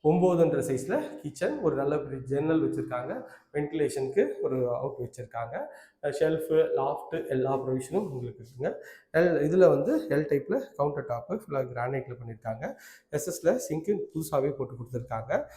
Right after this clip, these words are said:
பார்க்கறதுக்கு நல்லா அழ-, அழகா பிரீமியமா இருக்குங்க. So இது வந்து பாத்தீங்கன்னா, கீழே இருக்க ஒரு பெட்ரூம். இந்த பெட்ரூமோட டோரு ஒரு லேட்டஸ்ட் டிசைன்ல அப்டேட் பண்ணி நல்லா அழகா பண்ணியிருக்காங்க. இந்த பெட்ரூமோட சைஸ் வந்து பத்துக்கு பத்து, பத்துன்ற சைஸ்ல நல்ல ஒரு பெரிய ஜன்னல் வச்சு ஷெல்ஃபு,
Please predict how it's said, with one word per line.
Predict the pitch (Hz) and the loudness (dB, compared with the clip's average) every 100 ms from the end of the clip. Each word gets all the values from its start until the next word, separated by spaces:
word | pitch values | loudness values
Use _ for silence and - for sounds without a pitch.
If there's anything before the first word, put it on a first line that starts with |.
| - _ 160 | -20 _ 4
பார்க்கறதுக்கு | 160 143 151 226 | 4 4 0 2
நல்லா | 165 151 | 4 4
அழ-, | 131 123 | 2 0
அழகா | 120 135 160 - | 0 2 0 0
பிரீமியமா | 143 143 147 139 123 | 0 2 2 2 0
இருக்குங்க. | - 117 165 294 - - _ | -2 0 2 2 -4 -20 _
So | 185 | 6
இது | 185 214 | 8 8
வந்து | 214 | 6
பாத்தீங்கன்னா, | 214 175 180 196 | 4 4 6 4
கீழே | 196 220 202 | 4 6 6
இருக்க | 156 233 262 | 6 6 6
ஒரு | 165 131 | 4 4
பெட்ரூம். | 135 147 190 262 - _ | 0 2 0 0 -10 _
இந்த | 180 180 | -2 2
பெட்ரூமோட | 185 196 196 175 | 4 4 4 4
டோரு | 151 156 214 285 202 | 4 4 2 0 -4
ஒரு | 156 | -4
லேட்டஸ்ட் | 147 160 175 - 147 | 0 0 -2 -6 -8
டிசைன்ல | 143 143 135 180 - - - - 131 | -4 -2 0 -2 -2 -8 -14 -6 -4
அப்டேட் | 131 147 | -2 -4
பண்ணி | 135 139 240 294 - | -2 0 0 -2 -4
நல்லா | 127 135 - | -2 -2 -4
அழகா | 123 127 127 | -4 -4 -6
பண்ணியிருக்காங்க. | 120 117 120 117 170 - - - | -8 -8 -6 -2 -2 -2 -10 -16
இந்த | - 190 | 0 8
பெட்ரூமோட | 196 208 220 202 190 | 8 8 8 6 6
சைஸ் | 190 | 4
வந்து | 185 196 165 | 2 2 2
பத்துக்கு | - 190 208 | 0 -8 -4
பத்து, | 160 139 - 147 139 143 135 | -2 -2 -6 -10 -4 -2 0
பத்துன்ற | 143 143 151 143 - | -2 2 2 2 -2
சைஸ்ல | 131 - 208 - - - | -4 0 -2 -2 -16 -4
நல்ல | 202 185 | 2 4
ஒரு | 185 | 4
பெரிய | 175 202 190 | 2 4 4
ஜன்னல் | 165 165 170 | 6 6 6
வச்சு | 160 - 269 - _ - - | 4 0 -6 -6 _ -8 4
ஷெல்ஃபு, | 180 180 - 175 | 4 4 4 2